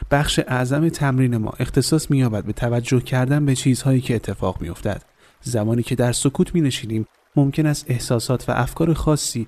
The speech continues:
به سمت ما هجوم بیاورند و هر چی که پیش آید، باز هم به تنفس خود توجه کنید و بدون آنکه در مورد آنها قضاوت کنید،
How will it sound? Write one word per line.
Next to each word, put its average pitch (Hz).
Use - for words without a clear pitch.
به 127
سمت 147
ما 120
هجوم 117
بیاورند 80
و 117
هر 131
چی 127
که -
پیش -
آید، 98
باز 147
هم 139
به 127
تنفس 117
خود 101
توجه 110
کنید -
و 101
بدون 120
آنکه 143
در 131
مورد 147
آنها 131
قضاوت 107
کنید، 101